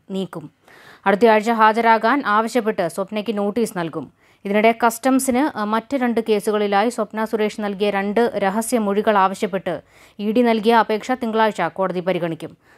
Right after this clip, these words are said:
സ്വപ്ന സുരേഷ് കോടതിക്ക് നൽകിയ ഇരുപത്തിയേഴ് പേജുള്ള രഹസ്യ മൊഴിയാണ് എൻഫോഴ്സ്മെന്റിന് ലഭിച്ചിട്ടുള്ളത്. ഇ ഡിയുടെ കേന്ദ്ര ഡയറക്ടറേറ്റ്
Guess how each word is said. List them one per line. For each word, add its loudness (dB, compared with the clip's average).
സ്വപ്ന 0
സുരേഷ് 0
കോടതിക്ക് 0
നൽകിയ -2
ഇരുപത്തിയേഴ് 0
പേജുള്ള 0
രഹസ്യ -2
മൊഴിയാണ് 0
എൻഫോഴ്സ്മെന്റിന് -4
ലഭിച്ചിട്ടുള്ളത്. -4
ഇ -2
ഡിയുടെ 2
കേന്ദ്ര 2
ഡയറക്ടറേറ്റ് 2